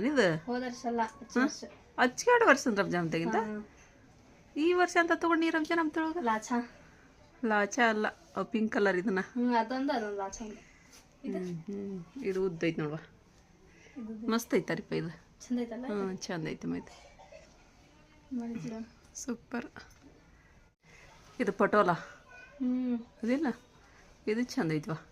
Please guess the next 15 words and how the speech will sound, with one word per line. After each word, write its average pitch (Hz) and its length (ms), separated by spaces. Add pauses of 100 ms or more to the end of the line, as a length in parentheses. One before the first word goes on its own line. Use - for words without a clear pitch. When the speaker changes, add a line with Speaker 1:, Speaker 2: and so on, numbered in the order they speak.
Speaker 2:
ಇದು 247 120
ಅಚ್ಚಿ 247 240
ವರ್ಷ 262 260
ತಗೊಂಡು, 247 340
ಇದು 240 560
ನ-, 233 260
ಐದು 240 200
ವರ್ಷ 285 180
ಆತೀನಿ 294 220
ಇದು 269 180
ತಗೊಂಡು. 262 360 (3500)
ಇದು 269 140
ಬಕ್ರೀದ್ದಿನ 254 480
ಏನೋ 247 180
ತಗೊಂಡಿದ್ವಿ. 208 500